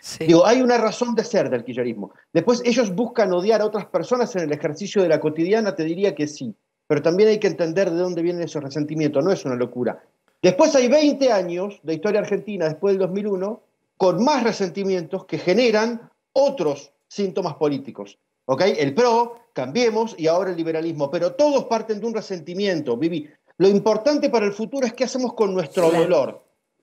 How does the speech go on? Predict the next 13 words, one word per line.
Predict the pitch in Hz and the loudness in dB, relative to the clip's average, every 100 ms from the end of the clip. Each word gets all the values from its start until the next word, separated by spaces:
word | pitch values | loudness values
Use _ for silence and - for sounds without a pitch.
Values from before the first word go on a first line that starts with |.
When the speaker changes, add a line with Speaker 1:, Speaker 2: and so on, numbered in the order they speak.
| _ _ _ _ _ _ 139 | _ _ _ _ _ _ -4
Speaker 2:
¿Ok? | 151 240 254 - - - | 2 0 0 -8 -20 -4
Muy | 196 | 2
bien. | 170 | 2
Speaker 3:
Sí, | - 202 | 0 -6
Speaker 2:
En | |
Speaker 3:
sí. | 185 190 | -2 2
Speaker 2:
cuanto | 214 226 | 2 4
al | 220 | 4
gabinete, | 226 233 277 302 - _ - - | 4 0 -2 -6 -12 _ -20 -16
en | 165 156 | -8 -4
cuanto | 190 190 | -2 0
al | |
gabinete, | 196 196 220 277 254 156 | 0 -2 -4 -6 -8 -12